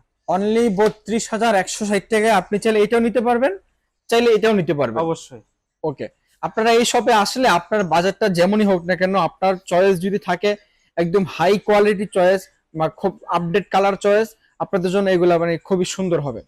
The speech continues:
Speaker 2: অবশ্যই।
Speaker 1: আচ্ছা, তারপরে ভাই কোনটা
Speaker 2: ভাই,
Speaker 1: আছে?
Speaker 2: এরপরে দেখাবো হচ্ছে ব্ল্যাক এর ভিতরে রেড রোজ।
Speaker 1: এটা আপনার বউরে দিছিলেন না?
Speaker 2: এক কথায় অসাধারণ একটা কালার।
Speaker 1: আপনারা বউরে দিছিলেন না, এটা মনে আছে? হাসেন না ভাই, হাসেন না, থাক, শরম পেন না। যাই হোক।
Speaker 2: <laughs> মারি দিছে।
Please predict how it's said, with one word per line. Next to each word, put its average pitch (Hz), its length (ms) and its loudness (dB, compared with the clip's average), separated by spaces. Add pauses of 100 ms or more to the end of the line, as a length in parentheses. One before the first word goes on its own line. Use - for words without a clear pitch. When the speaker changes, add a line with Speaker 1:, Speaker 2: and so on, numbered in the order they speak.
(120)
Speaker 2:
অবশ্যই। 160 480 -10 (200)
Speaker 1:
আচ্ছা, 139 220 -10
তারপরে 190 340 0
ভাই 208 160 0
কোনটা 185 160 2
Speaker 2:
ভাই, 175 100 0
Speaker 1:
আছে? - 100 -8 (100)
Speaker 2:
এরপরে 202 320 -4
দেখাবো 196 420 -6
হচ্ছে 196 320 -8
ব্ল্যাক 170 360 -4
এর 185 100 -8
ভিতরে 185 300 -6
রেড 160 280 -6
রোজ। - 480 -16 (360)
Speaker 1:
এটা 175 120 -2
আপনার 196 160 0
বউরে 202 240 2
দিছিলেন 190 360 -2
না? 190 160 -4
Speaker 2:
এক 165 180 -12
কথায় 180 280 -4
অসাধারণ 165 680 -4
একটা 143 220 -10
কালার। 117 280 -14 (140)
Speaker 1:
আপনারা 202 340 -2
বউরে 202 300 4
দিছিলেন 196 400 -2
না, 196 80 -2
এটা 185 140 -4
মনে 185 220 -4
আছে? 180 240 -6 (220)
হাসেন 190 300 0
না 196 140 2
ভাই, 185 100 4
হাসেন 175 260 -2
না, 170 80 -8
থাক, 156 180 -8
শরম 180 260 0
পেন 175 160 0
না। 131 100 -4
যাই 165 200 0
হোক। 190 120 2
Speaker 2:
<laughs> 202 200 -6
মারি 202 420 -6
দিছে। 214 320 -10